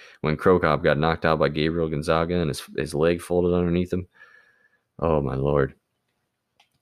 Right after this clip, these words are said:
But anyway, so they didn't. Stipe blocked it, uh, in the first round. They, uh, Francis stayed calm. Stipe was staying on the outside,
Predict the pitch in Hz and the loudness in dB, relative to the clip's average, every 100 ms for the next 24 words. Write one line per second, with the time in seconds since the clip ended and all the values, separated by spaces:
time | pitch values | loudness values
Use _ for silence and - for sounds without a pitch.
0 | - - 85 71 - _ _ - 80 82 | -8 2 4 4 -2 _ _ -4 0 2
1 | 73 64 65 - 82 78 76 - - 78 | 2 0 -4 0 4 4 2 -2 -2 0
2 | 87 90 80 82 - - 78 76 76 69 | 4 4 2 -2 -6 -8 -2 -2 0 0
3 | 71 69 67 67 69 _ - - - - | 0 -2 -4 -4 -6 _ -20 -20 -20 -6
4 | 67 67 69 73 - 76 - 71 73 76 | -2 0 0 -2 0 0 2 2 2 0
5 | 85 _ _ _ _ _ _ _ - 71 | -6 _ _ _ _ _ _ _ -2 0
6 | 69 71 67 64 57 - _ _ _ - | 2 2 2 0 -4 -10 _ _ _ -2
7 | 69 71 67 - 80 78 - 87 87 85 | 0 0 -6 0 0 0 0 2 2 0
8 | - 85 - 85 80 - 87 87 85 85 | -2 -2 2 2 0 -2 0 2 0 0
9 | 85 90 87 - 95 95 95 92 | 0 0 -2 0 0 2 2 0